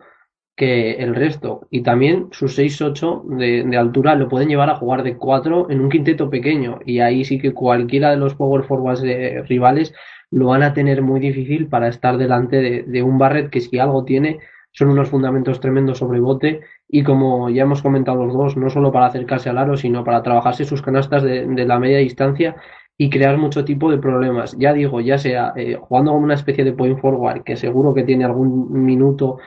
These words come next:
aunque sea un poquito esporádico, cuando Trey Jones tenga que descansar, eh, o jugando incluso de cuatro, o de falso cuatro, mejor dicho, en algún quinteto pequeño,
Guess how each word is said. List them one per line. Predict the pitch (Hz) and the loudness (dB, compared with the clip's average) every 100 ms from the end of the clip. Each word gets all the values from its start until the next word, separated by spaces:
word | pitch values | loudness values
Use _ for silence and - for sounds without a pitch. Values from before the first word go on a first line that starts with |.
| - - _ | -20 -20 _
aunque | - 139 139 | 0 2 2
sea | 143 135 139 | 2 2 2
un | 139 | 0
poquito | 143 135 131 | -2 -4 -2
esporádico, | 139 - 127 139 127 120 120 | -4 -4 -2 0 0 0 -4
cuando | 117 117 117 | -4 -4 -2
Trey | 123 123 | -2 0
Jones | 135 127 | 2 0
tenga | 131 131 123 | 0 0 0
que | 117 | 0
descansar, | 117 117 117 120 131 127 117 | 0 0 -2 0 2 0 -2
eh, | 120 123 | -6 -6
o | 120 117 | -4 -2
jugando | 131 123 127 143 | 0 2 2 2
incluso | 143 139 135 139 | 2 2 0 0
de | 127 | -4
cuatro, | 120 139 135 131 120 - - - - _ _ - | -2 -2 0 -2 -8 -12 -20 -20 -20 _ _ -4
o | 123 | -2
de | 120 | 2
falso | 135 139 123 | 2 2 -2
cuatro, | 135 131 120 | -2 0 -4
mejor | 120 127 135 | -6 -2 -2
dicho, | 143 139 117 - | -2 -4 -8 -6
en | 117 | -4
algún | 120 131 | 0 0
quinteto | 135 135 139 135 | 0 0 0 0
pequeño, | 139 139 139 143 - | 2 2 2 -2 -6